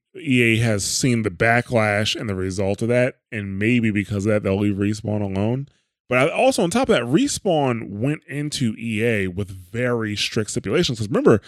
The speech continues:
they left uh, E A to go to Activision originally, 'cause they made Medal of Honor,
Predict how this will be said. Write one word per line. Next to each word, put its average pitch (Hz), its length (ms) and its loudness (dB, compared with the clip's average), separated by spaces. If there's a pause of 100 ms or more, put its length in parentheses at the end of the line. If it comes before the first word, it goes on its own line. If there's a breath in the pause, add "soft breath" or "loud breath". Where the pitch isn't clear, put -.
(300 loud breath)
they 135 340 0
left 139 640 -2 (600)
uh, 101 240 0 (140)
E 160 220 4
A 139 280 4
to - 140 0
go 117 160 8
to 110 100 4
Activision 113 680 -6
originally, 127 480 -4
'cause - 180 -10
they 107 200 2
made 110 300 -2
Medal 92 240 -6
of 85 100 -4
Honor, 123 480 -4